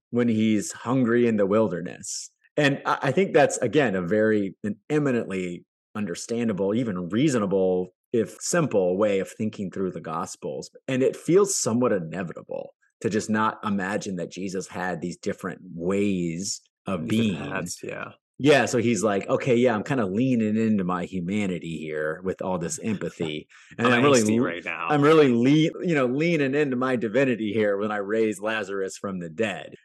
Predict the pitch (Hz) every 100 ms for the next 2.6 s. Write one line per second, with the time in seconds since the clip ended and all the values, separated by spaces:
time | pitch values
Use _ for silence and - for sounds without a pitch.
0 | _ 127 120 135 110 143 151 123 107 90
1 | 85 104 101 - 92 92 107 95 92 85
2 | - 92 87 104 95 85